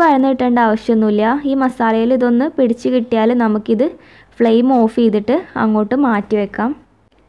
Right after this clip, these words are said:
ഇനി നമുക്ക് അടുത്തതായിട്ട് ഈ സ്റ്റൗവിൽ ഓംലെറ്റ് തയ്യാറാക്കാം. ഇതിനായിട്ട് ഞാൻ, ഏഹ്, ഒരു നോൺ സ്റ്റിക്കിൻ്റെ പാൻ വെച്ചിട്ടുണ്ട്. പിന്നെ ഞാനൊരു ബൗളിലേക്ക് മൂന്ന് കോഴിമുട്ട പൊട്ടിച്ചൊഴിച്ചിട്ടുണ്ട്. ഇനി ഇതിലേക്ക് അല്പം ഉപ്പിട്ട് കൊടുത്തിട്ട് നമുക്കിത് നന്നായിട്ട്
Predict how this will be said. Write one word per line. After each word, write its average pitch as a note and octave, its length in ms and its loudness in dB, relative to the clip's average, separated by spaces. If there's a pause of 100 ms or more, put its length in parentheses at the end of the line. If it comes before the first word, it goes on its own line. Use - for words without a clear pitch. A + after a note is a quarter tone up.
(340)
ഇനി E4 220 -4
നമുക്ക് E4+ 260 -2
അടുത്തതായിട്ട് C4 540 0
ഈ C4 100 -2
സ്റ്റൗവിൽ A3 400 0 (340)
ഓംലെറ്റ് A3+ 480 2
തയ്യാറാക്കാം. G#3 580 -4 (680)
ഇതിനായിട്ട് C#4+ 380 0 (100)
ഞാൻ, C4+ 240 2
ഏഹ്, C#4 420 -2
ഒരു B3+ 220 2
നോൺ A#3 180 2
സ്റ്റിക്കിൻ്റെ A#3 340 -2 (120)
പാൻ A3 180 2 (120)
വെച്ചിട്ടുണ്ട്. G#3 500 -4 (200)
പിന്നെ C#4+ 160 -2 (120)
ഞാനൊരു C#4 300 0 (120)
ബൗളിലേക്ക് A3 560 0 (140)
മൂന്ന് A3 220 0 (120)
കോഴിമുട്ട G#3 420 -4 (120)
പൊട്ടിച്ചൊഴിച്ചിട്ടുണ്ട്. G3+ 880 -6 (460)
ഇനി D4+ 100 -2 (100)
ഇതിലേക്ക് B3 420 -2
അല്പം A#3 340 -2 (140)
ഉപ്പിട്ട് A#3+ 360 -2 (100)
കൊടുത്തിട്ട് G#3 420 -2
നമുക്കിത് G#3 400 -4 (100)
നന്നായിട്ട് G#3+ 640 -2